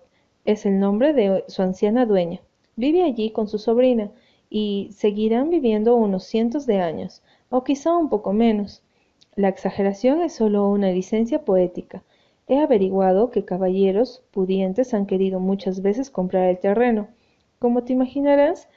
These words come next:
vale una pequeña fortuna, pero Patty no ha querido venderlo, y detrás de la casa, en lugar del parque de rigor, hay una huerta de manzanos que verás en cuanto caminemos un poco. Una verdadera huerta de manzanos en Spofford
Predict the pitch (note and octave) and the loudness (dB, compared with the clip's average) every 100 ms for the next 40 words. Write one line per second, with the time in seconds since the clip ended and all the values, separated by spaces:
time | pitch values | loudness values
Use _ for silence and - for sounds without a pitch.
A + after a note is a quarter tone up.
0 | _ - G3+ G#3 G3 G3 F#3+ F#3 F3 A3 | _ -2 2 4 4 2 0 -2 -2 0
1 | C#4 C#4+ A3 A3 G3 F3+ - _ _ _ | 0 0 -2 -2 -4 -4 -8 _ _ _
2 | _ G3 F#3+ A#3 A#3+ A#3+ E4+ A3 G3 G3 | _ -2 0 2 0 0 0 0 2 2
3 | F#3+ F#3+ G3 A#3 A#3+ G#3 G3+ _ _ _ | 2 2 2 2 2 0 -4 _ _ _
4 | - G#3 G3 F#3+ A3 A#3+ D#4 D4 A#3+ F3 | -2 2 2 2 0 2 2 2 2 0
5 | - - _ _ _ _ _ - F#3+ F#3+ | -2 -18 _ _ _ _ _ -4 -2 0
6 | F#3+ F#3+ F#3 F3+ F#3 F#3 G3 F#3+ G3+ A3+ | 0 0 -2 -2 -2 0 0 0 0 0
7 | A3 A#3 B3 - _ - G#3+ B3 D4+ A#3 | 0 0 -4 -18 _ -6 -2 0 2 2
8 | G3+ G3+ G3+ F#3 G3 G#3 A3 A#3+ A3+ C4+ | 2 2 0 -2 0 -2 0 0 2 -2
9 | - F#3+ F#3 F#3+ F#3+ F#3 F#3+ F3+ F#3 F#3 | -4 -2 0 0 -2 -6 -6 -6 -4 -4
10 | F#3 F#3+ G3+ B3+ B3+ G3+ - F#3 - F#3+ | -4 -2 -2 -2 -2 -6 -4 -6 -6 -20
11 | _ _ _ _ - A#3+ C#4+ C4 G3+ F#3+ | _ _ _ _ -2 2 4 2 2 0
12 | G3 G#3 G3 G3+ G3+ A3 F#3+ F#3 F#3 A3 | 2 2 2 0 0 0 0 -4 -4 -2
13 | A3+ C#4 A3 F#3+ - - A#3 - D#4 | 0 -2 -2 -4 -4 -2 -2 0 -2